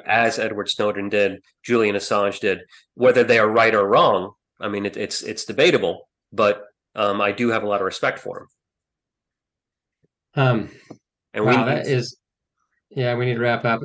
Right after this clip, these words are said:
Speaker 2: Uh, yeah, I just, I, I'm just blown away by that, that you would think,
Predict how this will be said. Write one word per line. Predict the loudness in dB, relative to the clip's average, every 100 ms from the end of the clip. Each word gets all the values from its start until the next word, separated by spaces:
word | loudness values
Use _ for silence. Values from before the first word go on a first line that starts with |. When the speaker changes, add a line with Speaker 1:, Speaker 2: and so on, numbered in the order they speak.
| 0
Speaker 2:
Uh, |
yeah, | 2 4 4
I | 4
just, | 2 -2 -4
I, | -6 -4
I'm | 0 0 0
just | -2 -2
blown | -2 0
away | 2 0 0
by | 0 0
that, | 0 -2
that | -4
you | -6
would | -6 -4
think, | 0 0 0